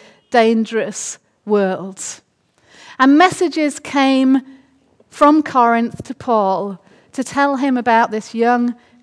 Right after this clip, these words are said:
Christian community. And there is plenty of squeaking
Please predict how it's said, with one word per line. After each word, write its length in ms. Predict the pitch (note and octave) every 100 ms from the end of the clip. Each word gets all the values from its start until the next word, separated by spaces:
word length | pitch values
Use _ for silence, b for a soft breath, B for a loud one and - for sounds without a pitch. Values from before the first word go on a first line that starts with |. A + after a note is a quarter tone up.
| -
Christian 600 | B3 A3+ - G#3+ G#3 F#3+
community. 880 | - A3 A#3 A#3+ A3+ - A#3+ G3+ G3 - _ _ _ _ _ _ _ _ _ _ _ b b b b
And 220 | A#3+ B3
there 300 | A#3 C#4 C#4+ A#3+
is 340 | A#3+ B3 -
plenty 640 | - B3 A#3 A#3+ B3 A3+ G#3
of 220 | G3+ -
squeaking 800 | - - A3+ - A3 G3 F3+